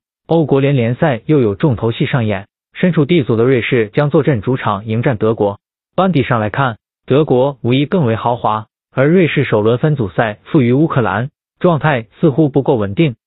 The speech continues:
今仗又要面对实力更胜一筹的德国，瑞士更加没有胜算可言。瑞士在之前欧国杯外围赛分组赛中取得了 D 组第一名的好成绩，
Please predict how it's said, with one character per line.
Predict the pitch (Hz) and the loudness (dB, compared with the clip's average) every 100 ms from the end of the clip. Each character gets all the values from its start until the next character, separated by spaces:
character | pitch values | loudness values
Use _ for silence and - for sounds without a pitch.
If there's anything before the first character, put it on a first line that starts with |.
| _ - | _ -2
今 | 180 185 | 2 4
仗 | 190 131 | 2 2
又 | 156 147 | 2 4
要 | 139 | 4
面 | 165 | 2
对 | 120 104 | 2 0
实 | 113 | -2
力 | 127 151 | 2 2
更 | - 170 147 | 0 -2 0
胜 | 151 123 | 0 -2
一 | |
筹 | - 104 | -4 -4
的 | 113 | -2
德 | 110 113 | 0 0
国， | 104 104 - _ - | 0 -2 -6 _ -4
瑞 | 175 170 | 0 2
士 | - 135 120 | 2 0 0
更 | 156 127 | -2 0
加 | 139 131 | 0 0
没 | 131 | -2
有 | 127 | -2
胜 | 156 127 | -2 -2
算 | 139 | -2
可 | - | -4
言。 | 98 92 101 131 - _ _ - | -4 -2 -4 -6 -10 _ _ -4
瑞 | 175 165 | 0 2
士 | - 120 | 2 0
在 | - 147 | 2 0
之 | 147 135 | 0 -2
前 | 117 123 | -2 -2
欧 | 139 143 | -2 0
国 | 120 | 2
杯 | 113 135 | 2 2
外 | 151 110 | 2 0
围 | 101 | -2
赛 | - 123 | -2 -2
分 | 104 - 147 | -2 -2 0
组 | 104 | -2
赛 | - 131 | -2 0
中 | 131 131 | 0 -2
取 | - - | -4 -2
得 | 113 | 0
了 | 120 | 0
D | 120 131 | 0 -2
组 | 107 95 | 0 -4
第 | 123 127 | -2 0
一 | 127 | 0
名 | 113 | -2
的 | |
好 | 107 98 | -4 -8
成 | - 101 | -6 -6
绩， | 110 107 | -4 -4